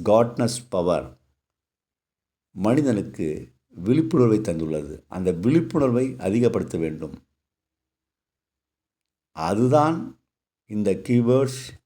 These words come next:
கீ திங்ஸ், கீ பிக்சர்ஸ் அனைத்தையும் எரித்து சாம்பலாக்கிவிடும்.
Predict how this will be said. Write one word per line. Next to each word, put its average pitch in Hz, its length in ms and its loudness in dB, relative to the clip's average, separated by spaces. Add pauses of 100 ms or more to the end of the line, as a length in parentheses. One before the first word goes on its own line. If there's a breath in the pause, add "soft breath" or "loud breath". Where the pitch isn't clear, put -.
(320)
கீ 110 140 -2 (120)
திங்ஸ், 131 340 -2 (560)
கீ 147 120 -4
பிக்சர்ஸ் 127 640 0 (840)
அனைத்தையும் 123 600 0 (1600)
எரித்து 117 640 2 (800)
சாம்பலாக்கிவிடும். 101 960 -2